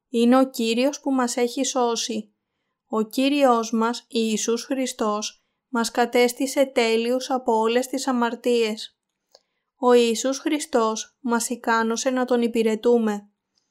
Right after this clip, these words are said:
Ο Κύριος μας ικάνωσε να ζήσουμε χωρίς αμαρτία. Ο παντοδύναμος Κύριος που μας δημιούργησε, μας έσωσε από όλες τις αμαρτίες μας. Ο Κύριος μας,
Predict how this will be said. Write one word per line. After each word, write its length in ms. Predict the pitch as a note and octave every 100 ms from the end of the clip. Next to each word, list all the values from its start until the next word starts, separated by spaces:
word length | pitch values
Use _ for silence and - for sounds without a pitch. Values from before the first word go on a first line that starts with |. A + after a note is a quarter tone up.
| _ _ _ _ _ _ -
Ο 100 | A3+
Κύριος 840 | A3 A#3 A#3 A3 A3 G#3+ A3 - -
μας 280 | A#3 A3+
ικάνωσε 580 | A#3+ A#3+ A#3 A#3+ C4+ D4+
να 180 | C#4 B3
ζήσουμε 500 | A3 A3+ A3 B3 B3+
χωρίς 420 | B3+ A#3+ A#3 A#3
αμαρτία. 840 | B3+ A#3+ A#3 A#3 A3+ A3+ G#3 G3+ _ _ _ _ _ _ _ _
Ο 140 | _ A#3
παντοδύναμος 920 | A#3+ A3+ A3 A3 B3+ C#4 D4 C#4 C#4
Κύριος 440 | - A#3 A#3 B3+ C4
που 120 | C#4
μας 200 | B3+ A#3+
δημιούργησε, 1080 | A#3+ G#3+ G#3+ G#3+ G#3 G3+ G#3 - G#3+ A#3 - _ _ _
μας 280 | A3+ A3 B3+
έσωσε 460 | A#3+ A#3+ C#4 D4+
από 360 | C#4 C4+ A3 A3
όλες 280 | A3+ B3+ C4
τις 220 | C4+ C4+
αμαρτίες 720 | A#3+ A3+ A3+ A#3 A#3 A3 A3
μας. 440 | G#3 G#3 - - _ _ _ _ _ _
Ο 140 | - A3
Κύριος 720 | A3 B3+ C#4+ C#4+ A#3+ A3 A3
μας, 480 | G#3+ A3 A#3+ -